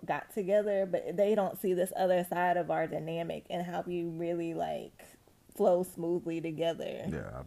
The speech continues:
Speaker 2: that's correct. Um, I think, uh, it, matter of fact, I was very intentional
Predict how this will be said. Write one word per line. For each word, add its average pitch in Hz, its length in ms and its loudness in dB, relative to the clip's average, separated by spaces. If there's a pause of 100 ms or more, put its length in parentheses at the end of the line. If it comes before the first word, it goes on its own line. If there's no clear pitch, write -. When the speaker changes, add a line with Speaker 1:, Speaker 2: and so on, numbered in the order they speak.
(160)
Speaker 2:
that's 71 200 -10
correct. 50 420 -12 (640)
Um, 50 460 -12 (640)
I 90 100 -6
think, 90 380 -6
uh, 62 200 -6 (160)
it, 78 220 -8 (460)
matter 90 260 -2
of 85 80 -6
fact, 82 420 -6 (380)
I 107 80 2
was 101 200 2
very 90 360 2
intentional 87 640 -4